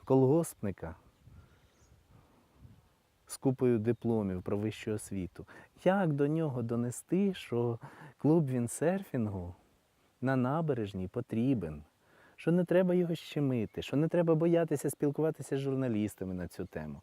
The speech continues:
що не треба сприймати, м, негативний матеріал журналіста на цю тему як, е, ну, як якийсь ворожий крок. І просто підказую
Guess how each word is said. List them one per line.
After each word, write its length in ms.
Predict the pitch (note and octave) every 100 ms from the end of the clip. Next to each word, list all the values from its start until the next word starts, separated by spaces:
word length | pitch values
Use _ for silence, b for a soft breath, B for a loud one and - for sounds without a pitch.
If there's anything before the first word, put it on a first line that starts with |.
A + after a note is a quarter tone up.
| B B -
що 140 | D3
не 120 | D#3+
треба 260 | E3 F3 F3
сприймати, 680 | - E3 D#3 E3 D#3+ D3+ D3+ B B B _
м, 520 | A#2 A#2 A#2 A2+ A2+ G#2 B B
негативний 580 | C3 D#3+ D#3+ E3 E3 D3+
матеріал 520 | D3 D3 D3 D3+ E3
журналіста 680 | C#3 C#3 C#3 C#3 D#3+ F#3 C3
на 160 | B2 A2+
цю 160 | -
тему 380 | - A#2+ G2+ G#2
як, 200 | A#2 C#3 - B B B B A#2+
е, 760 | A#2+ A2+ A2 A2 G#2+ G#2 G2+ F#2+ - B B B B _
ну, 400 | - F#2 F2+ A#2+
як 220 | A#2 A#2
якийсь 300 | B2 - C3+
ворожий 460 | D3 E3+ F3+ D3+ D#3
крок. 380 | - F3+ A#2 -
І 40 |
просто 380 | G2+ D3+ - E3+
підказую 1080 | G#3+ - - A#3+ A#3 G3+ B2+ A#2 F#2 E2 D2+